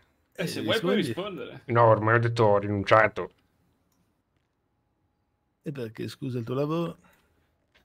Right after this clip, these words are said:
Speaker 3: E perché prima mi ha investito Gigi.
Speaker 2: Eh sì, però ho capito perché ti ho licenziato.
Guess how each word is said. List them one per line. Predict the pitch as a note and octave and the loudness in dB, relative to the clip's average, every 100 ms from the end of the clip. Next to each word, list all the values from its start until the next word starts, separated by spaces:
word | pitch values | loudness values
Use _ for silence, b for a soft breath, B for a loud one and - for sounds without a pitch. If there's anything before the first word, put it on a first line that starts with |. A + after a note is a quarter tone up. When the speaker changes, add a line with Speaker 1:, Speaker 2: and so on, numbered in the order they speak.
| _ | _
Speaker 3:
E | - D3+ | 2 4
perché | D3+ B2+ - | 6 2 2
prima | A2+ E3+ C#3 | 4 4 6
mi | B2 | 4
ha | |
investito | B2 B2+ - D3 D#3 A#2+ | 4 2 2 2 4 2
Gigi. | A#2+ D3+ A2+ F#2 F2 - _ _ _ _ | 2 0 0 -6 -10 -18 _ _ _ _
Speaker 2:
Eh | D#3+ | -10
sì, | B2+ B2 | -8 -6
però | A#2+ A#2 | -2 0
ho | |
capito | G#2+ B2 E3 E3+ | 0 2 2 2
perché | D#3 C#3 | -2 -2
ti | C3+ | -2
ho | |
licenziato. | B2+ B2 B2 - A#2+ G2+ - | -4 -6 -8 -6 -4 -6 -8